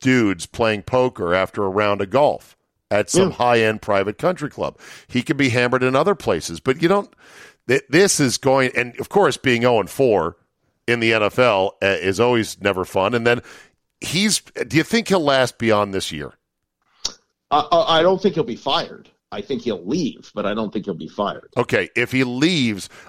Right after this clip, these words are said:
Speaker 1: I, I asked this question on my show Friday. I said, "What is the bitch line with Urban Meyer?" In other words, at what point does he have to surpass his tenure at Jacksonville to not be seen as a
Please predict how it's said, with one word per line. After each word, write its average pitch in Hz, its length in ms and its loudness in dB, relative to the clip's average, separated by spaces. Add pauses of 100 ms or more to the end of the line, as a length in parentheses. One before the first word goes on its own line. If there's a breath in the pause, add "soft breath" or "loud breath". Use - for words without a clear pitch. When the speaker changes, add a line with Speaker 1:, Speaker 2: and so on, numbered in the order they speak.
Speaker 1:
I, 123 120 0
I 120 140 -2
asked 131 220 0
this 117 160 -2
question 110 400 0
on 98 80 -2
my 95 120 0
show 98 200 -2
Friday. 90 320 -2
I 82 60 -6
said, 87 200 -8
"What 120 200 0
is 131 140 0
the 104 100 -2
bitch - 440 -6
line 69 380 -8 (460)
with 98 320 0 (100)
Urban 98 280 0
Meyer?" 85 300 -2
In 90 100 -4
other 117 140 2
words, 101 320 0 (380 loud breath)
at 110 160 0
what 151 280 0
point 139 300 0
does 113 160 -2
he 107 80 -2
have 110 220 2
to 98 100 -6
surpass 104 920 -4
his 95 260 -6
tenure 107 400 -2
at 90 140 -2 (280)
Jacksonville 90 720 -4 (280 loud breath)
to 101 100 -8
not 120 340 0
be 123 100 -2
seen 117 320 -2
as 98 140 -2
a 92 120 0